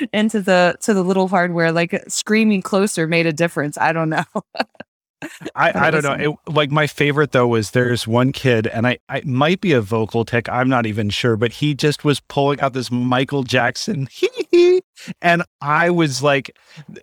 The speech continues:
Speaker 2: I was dying. I'm like, "First of all, where did he get this from?" I mean, this is, like, a ten or eleven year old kid. How does he know about Michael Jackson and,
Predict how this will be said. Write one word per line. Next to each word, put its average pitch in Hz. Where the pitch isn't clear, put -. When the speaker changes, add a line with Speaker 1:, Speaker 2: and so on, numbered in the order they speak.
Speaker 2:
I 147
was 165
dying. 151
I'm 139
like, 139
"First 156
of 160
all, 139
where 156
did 151
he 185
get 139
this 131
from?" 104
I 104
mean, 117
this 139
is, 147
like, 165
a 156
ten 160
or 143
eleven 151
year 139
old 131
kid. 143
How 151
does 151
he 156
know 139
about 135
Michael 147
Jackson 131
and, 110